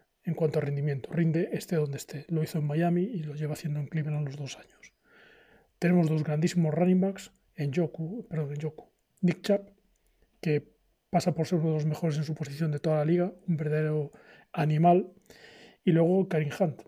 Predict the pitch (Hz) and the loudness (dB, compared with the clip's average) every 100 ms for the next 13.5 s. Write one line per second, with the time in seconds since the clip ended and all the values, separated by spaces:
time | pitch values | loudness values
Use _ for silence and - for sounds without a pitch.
0 | _ _ - 156 139 170 170 - 180 175 | _ _ -10 -6 -2 0 0 2 2 2
1 | 180 175 165 165 180 180 160 151 143 143 | 0 0 0 2 2 2 0 -2 -4 -8
2 | - _ _ - 160 165 165 - 151 147 | -14 _ _ -10 -4 0 0 0 -2 -2
3 | 139 135 - _ _ _ _ _ _ _ | -2 -6 -14 _ _ _ _ _ _ _
4 | _ - 151 - 160 160 165 160 151 147 | _ 0 0 2 2 4 4 4 2 0
5 | 147 160 160 151 151 160 - - 160 - | 0 2 4 4 2 -2 -6 -6 -6 -2
6 | 160 190 190 185 - 160 151 - 160 151 | -2 2 4 4 0 -2 -2 -2 0 0
7 | 185 165 - 151 151 151 151 180 180 - | 2 0 0 -4 -2 -4 0 -2 -2 -8
8 | - - - - 151 151 165 165 - 160 | -20 -20 -8 0 2 4 2 0 -2 -2
9 | 156 151 143 143 170 156 170 175 175 175 | 0 -2 -2 -4 -2 2 4 4 2 0
10 | 151 156 - 156 - 170 151 - - - | -2 -2 -2 -4 0 -2 -2 -8 -20 -20
11 | - - _ 170 - 170 160 156 147 143 | -20 -20 _ -12 -6 -4 -2 -2 -2 -2
12 | 147 135 156 151 - 156 151 185 156 147 | -4 -2 -2 -2 -2 -2 -2 0 -2 -2
13 | 165 156 175 180 214 | -2 0 2 0 -2